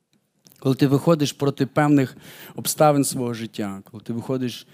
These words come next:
кожен з нас має якусь певну свою боротьбу. І ми говоримо про молодих людей. Господь обіцяє перемогу. Отже,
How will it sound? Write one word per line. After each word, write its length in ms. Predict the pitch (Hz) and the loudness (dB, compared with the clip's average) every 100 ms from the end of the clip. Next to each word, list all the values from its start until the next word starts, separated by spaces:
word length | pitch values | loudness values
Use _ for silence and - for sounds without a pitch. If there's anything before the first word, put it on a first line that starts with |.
| _ | _
кожен 260 | 170 165 | 0 4
з 80 | 156 | 4
нас 220 | 156 147 | 2 0
має 140 | 147 131 | 0 -2
якусь 200 | 120 120 | -4 -4
певну 300 | - 120 110 | -2 0 0
свою 260 | - 113 | -4 -8
боротьбу. 540 | 104 104 101 92 95 95 _ _ _ _ _ _ _ _ _ _ _ _ _ _ _ _ _ _ _ _ _ _ _ _ _ _ | -6 -8 -10 -12 -16 -18 _ _ _ _ _ _ _ _ _ _ _ _ _ _ _ _ _ _ _ _ _ _ _ _ _ _
І 60 | 120 | -2
ми 80 | 123 | 0
говоримо 300 | 127 127 113 | 2 2 0
про 140 | 120 | 0
молодих 380 | 120 117 117 - | 0 0 -4 -8
людей. 300 | 107 110 101 | -6 -6 -6
Господь 500 | 104 - - 147 139 | -8 -8 -2 0 0
обіцяє 460 | 107 107 - 104 | -6 -8 -6 -8
перемогу. 560 | 98 104 101 98 95 92 - | -10 -14 -14 -14 -14 -8 4
Отже, 480 | 190 185 110 92 | 6 6 4 -8